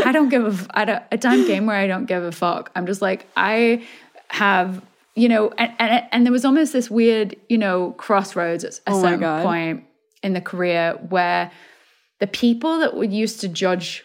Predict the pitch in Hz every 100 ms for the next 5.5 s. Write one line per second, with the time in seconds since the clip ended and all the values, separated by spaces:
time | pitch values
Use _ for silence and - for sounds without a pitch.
0 | - 185 185 175 180 175 - 196 233 254
1 | 254 208 - 220 240 - - 190 175 170
2 | 175 - - - - 170 - 170 - -
3 | - - - - _ _ 180 240 277 302
4 | 302 - 196 - 196 190 185 185 175 175
5 | - - - -